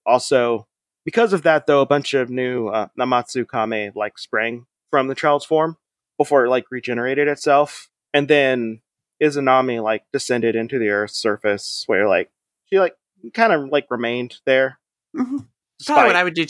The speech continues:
Speaker 2: too. If I get sent into the Earth's surface, I'm gonna be like, "Okay, you know what? I'm probably just better off chilling. I'm gonna stay here."
Speaker 1: And, uh,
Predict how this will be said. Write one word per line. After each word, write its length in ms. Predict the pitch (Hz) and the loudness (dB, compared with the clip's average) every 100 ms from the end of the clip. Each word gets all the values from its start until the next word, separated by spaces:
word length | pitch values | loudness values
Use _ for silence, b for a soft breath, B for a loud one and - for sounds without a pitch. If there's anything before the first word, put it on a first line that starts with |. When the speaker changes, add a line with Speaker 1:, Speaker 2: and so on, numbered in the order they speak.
| 143 | 0
Speaker 2:
too. 180 | 151 185 | -2 -6
If 140 | - 220 | -4 -2
I 80 | 233 | 0
get 280 | 202 - | -2 -6
sent 340 | - - 180 - | -6 0 0 -2
into 120 | 170 | -2
the 160 | 180 - | 0 2
Earth's 380 | 175 - - _ _ | 0 -2 -8 _ _
surface, 440 | - 185 170 185 180 | -2 0 0 -2 -6
I'm 80 | |
gonna 100 | 185 | -2
be 20 | 170 | 0
like, 180 | 160 | 0
"Okay, 280 | 269 262 208 | 0 0 0
you 140 | 156 165 | 0 2
know 80 | |
what? 120 | 160 - | 0 2
I'm 260 | 190 190 202 _ 185 | 0 -2 -12 _ -8
probably 220 | 254 254 | -2 0
just 160 | 214 - | 0 0
better 180 | 156 156 | 0 2
off 160 | 147 | 0
chilling. 460 | - 147 - 214 233 - | -2 -4 -2 -6 -8 -10
I'm 120 | 196 | -8
gonna 160 | 214 196 | -4 -4
stay 200 | - 143 | -4 -4
here." 320 | 131 - 220 _ _ _ _ - | -4 -6 -8 _ _ _ _ 2
Speaker 1:
And, 240 | 185 185 | 2 4
uh, 400 | 175 165 156 147 | 2 4 4 2